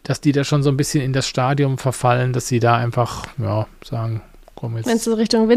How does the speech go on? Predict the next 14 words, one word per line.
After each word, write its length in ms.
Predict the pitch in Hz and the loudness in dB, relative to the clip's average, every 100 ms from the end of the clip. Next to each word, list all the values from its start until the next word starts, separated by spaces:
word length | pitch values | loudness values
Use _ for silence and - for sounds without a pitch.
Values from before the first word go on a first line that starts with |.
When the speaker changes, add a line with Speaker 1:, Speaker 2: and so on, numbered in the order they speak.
| 233 | 4
Speaker 2:
Winterpause? 340 | 233 - 202 123 | 2 2 2 4
Speaker 1:
Herbst 300 | 240 269 - | 2 0 -6
so, 200 | 104 - _ - | -8 -8 _ -10
ne? 180 | 120 - _ _ - - - | -10 -10 _ _ -20 -20 -10
Speaker 2:
Ja, 180 | 247 226 - | -4 -4 -2
Speaker 1:
Weiß 160 | 117 | 0
ich 40 | 117 | 0
Speaker 2:
ja. 60 | |
Speaker 1:
nicht. 200 | 117 - - | -2 -6 -4
Also 340 | 135 123 120 - - - - - | 0 0 -2 -8 -20 -20 -20 -8
während, 320 | 147 160 170 156 | 0 0 2 0
während 280 | 175 175 - | 0 0 -4
ich 120 | 151 | -4
das, 220 | 160 - | -4 -6